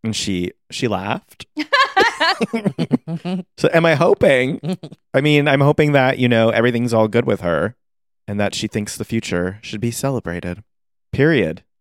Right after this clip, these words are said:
Speaker 2: Amen.
Speaker 1: Amen. So, the book is out this week.
Speaker 2: Yeah, if you're listening to this right as this publishes.
Speaker 1: Oh, but, but this day, maybe.
Speaker 2: It's coming out within the next twenty-four hours.
Speaker 1: Mm-hmm.
Speaker 2: Now, we did not get an advance copy.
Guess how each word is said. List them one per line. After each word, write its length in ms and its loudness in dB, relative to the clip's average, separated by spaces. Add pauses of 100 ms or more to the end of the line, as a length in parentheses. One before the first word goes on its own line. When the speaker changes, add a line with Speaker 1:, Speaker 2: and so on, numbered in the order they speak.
(140)
Speaker 2:
Amen. 600 -4
Speaker 1:
Amen. 560 -2 (460)
So, 500 -2 (420)
the 80 -8
book 460 -2
is 220 -4
out 460 0 (220)
this 360 -6
week. 340 -6 (480)
Speaker 2:
Yeah, 280 -2
if 80 -10
you're 100 -8
listening 380 -6
to 80 -6
this 200 -6
right 240 -2
as 220 -6
this 140 -14
publishes. 760 -10
Speaker 1:
Oh, 180 2
but, 200 -6
but 160 -4
this 180 -2
day, 280 0
maybe. 360 -4
Speaker 2:
It's 180 -6 (340)
coming 260 -6
out 120 -6
within 320 -8
the 80 -8
next 220 -10
twenty-four 400 -12
hours. 580 -10
Speaker 1:
Mm-hmm. 400 -6 (100)
Speaker 2:
Now, 580 -2 (520)
we 260 -6
did 140 -4
not 160 -4
get 120 -6
an 80 -8
advance 300 -6
copy. 600 -6